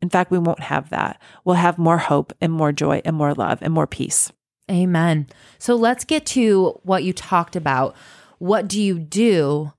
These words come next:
Speaker 2: when you have these expectations of the people that you love and you're let down?
Speaker 1: Well, first and foremost, pray about it.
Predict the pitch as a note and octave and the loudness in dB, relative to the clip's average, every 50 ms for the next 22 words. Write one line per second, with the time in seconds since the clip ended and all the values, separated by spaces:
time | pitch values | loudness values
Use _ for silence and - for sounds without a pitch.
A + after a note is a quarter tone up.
0 | _ _ _ _ _ _ _ _ _ - F3 F#3+ G3+ F#3+ F3+ F3 E3+ E3+ E3 D3+ | _ _ _ _ _ _ _ _ _ -4 -2 0 2 2 2 2 2 0 -2 -4
1 | - - - F#3+ F3+ F3+ F3 - - - F#3+ G3 G3 G3 G3 F#3 E3+ F3+ F3+ E3+ | -6 -10 -6 -2 0 0 0 0 -4 -2 0 2 4 4 2 2 2 2 2 0
2 | E3 - D#3+ D#3+ - - D#3+ D#3 - - D#3+ D#3 - - D#3 D3 D3+ D3+ D3+ D3+ | 2 0 -2 -2 -2 -2 -4 -4 -2 0 -2 0 0 -2 -4 -4 -4 -2 -4 -6
3 | - - - C3+ - D3 C#3 C#3 - - D#3+ D3+ D3 D3 C#3 C3 C3 C3 - - | -6 -4 -8 -6 -2 -2 -2 -2 -2 -4 -4 -2 0 0 0 0 -2 -4 -6 -4
4 | D3+ D3 C#3+ C#3+ C#3 C3 - D#3+ D#3 D#3 D3+ C#3+ C3+ - - D3 D3+ - - D3+ | -2 -2 0 -2 -2 -6 -4 -2 -2 0 0 -2 -4 -4 -6 -4 -4 -4 -6 -8
5 | C#3 _ - _ _ _ - A#3 A#3 A3 - B3+ B3+ D4+ C#4+ - - F#3 F3+ E3+ | -10 _ -18 _ _ _ -2 0 0 0 2 2 2 2 0 -2 -2 -2 -2 -2
6 | - E3 E3 F3 F#3 G3+ G#3 G#3 A3+ B3+ - - - - - _ _ _ _ _ | -2 0 0 0 2 2 0 0 0 -2 -4 -6 -6 -10 -18 _ _ _ _ _
7 | _ _ _ _ _ _ _ _ _ _ - - - D3+ D3+ D#3+ F3 F3+ F#3+ G#3+ | _ _ _ _ _ _ _ _ _ _ -18 -8 -4 -2 -2 0 0 -2 -2 -2
8 | B3+ C#4 D4+ - | -2 -4 -6 -8